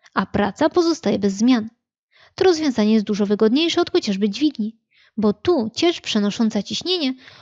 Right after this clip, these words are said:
może płynąć długą, giętką i powyginaną rurką.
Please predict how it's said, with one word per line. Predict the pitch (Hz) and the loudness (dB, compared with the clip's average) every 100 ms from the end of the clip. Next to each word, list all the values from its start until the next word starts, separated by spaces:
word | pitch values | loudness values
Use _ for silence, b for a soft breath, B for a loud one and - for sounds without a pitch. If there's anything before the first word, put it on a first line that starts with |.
| B | B
może | 220 214 226 | 2 2 2
płynąć | 233 214 202 | 2 2 0
długą, | 180 196 202 226 269 247 | -2 -4 0 0 0 0
giętką | 196 196 208 - 285 - | -2 -4 -4 -4 -4 -4
i | 202 | -8
powyginaną | - 381 330 240 202 208 208 202 | 0 2 2 0 0 0 2 0
rurką. | 202 202 - | 0 -4 -6